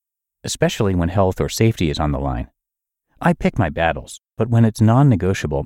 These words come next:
I signal a clear consequence with my second and final request, "Please come back right now or I'm gonna have to help your body." This tells her that it's her last chance to come voluntarily before I pick her up.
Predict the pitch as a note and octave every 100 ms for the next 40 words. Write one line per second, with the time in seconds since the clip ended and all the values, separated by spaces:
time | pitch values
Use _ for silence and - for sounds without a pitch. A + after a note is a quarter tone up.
0 | - G#2+ - A#2+ A2+ G2+ E2+ - A2 A#2+
1 | - A2+ G2+ - - C#2 - - - E2
2 | - G2 G#2+ G#2 F#2+ F2 - B2 G2 C#2
3 | - C#2+ C#2 - - _ _ _ - -
4 | F#2+ - A#2 C3+ C#3 C3+ C3 C#3+ C#3 A#2
5 | F#2+ F2+ F2 G2 G2 G#2+ G2 - A2 A2+
6 | A2+ C3+ A#2+ F#2+ - _ _ _ _ _
7 | _ - C#3+ - - F2 - E2+ E2+ F#2
8 | - D#2+ F2 G#2 - - G2 - E2+ -
9 | G2 E2+ E2 D2 C#2+ A2 F2 C2+ D2 -
10 | E2 C#2+ - E2 C#2+ E2 E2+